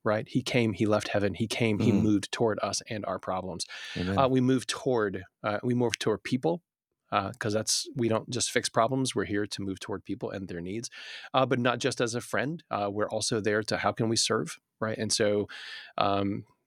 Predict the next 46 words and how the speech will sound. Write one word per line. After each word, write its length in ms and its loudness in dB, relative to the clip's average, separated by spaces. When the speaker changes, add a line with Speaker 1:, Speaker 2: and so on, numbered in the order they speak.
Speaker 1:
it's 180 -4
not 140 0
like, 280 -4
um, 800 -2
you 100 -6
know, 60 -4
if 80 -10
my 140 -2
kids 200 2
come 160 4
home 280 2
and 100 -2
there's 140 0
a 60 -2
basket 340 2
of 100 2
laundry 240 2
there 160 0
that 140 -2
needs 180 -4
to 60 -2
be 100 -2
folded, 380 0
I, 180 2
Speaker 2:
Mm-hmm. 160 0
Speaker 1:
I 120 -2
want 240 2
them, 260 2
I 60 -10
want 220 -8
me 200 0
to 140 0
move 340 0
toward 240 0
the 60 0
basket 340 2
of 120 -2
laundry 500 -2
as 240 0
an 60 2
expression 420 2
of 120 -4
love. 360 -2
But 320 2
it's, 320 0
uh, 220 2